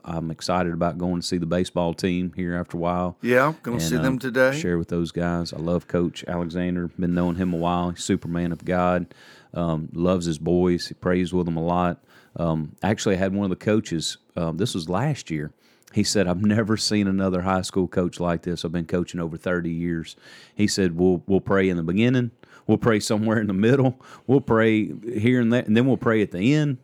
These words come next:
Speaker 1: He said, "The dude loves the Lord.
Speaker 2: Amen.
Speaker 1: And, uh, you, you can see it in his character and stuff. He's a good dude." But, um,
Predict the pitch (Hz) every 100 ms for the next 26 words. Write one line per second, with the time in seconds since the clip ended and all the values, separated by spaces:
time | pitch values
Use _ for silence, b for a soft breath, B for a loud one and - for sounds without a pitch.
0 | - 95 - 95 90 92 104 92 92 92
1 | 80 80 87 98 92 98 123 143 151 -
2 | 85 87 85 82 76 101 - 98 90 90
3 | - 87 85 82 80 - 87 85 82 -
4 | 80 78 - 80 78 85 - 85 78 80
5 | 80 78 B B B - 85 85 80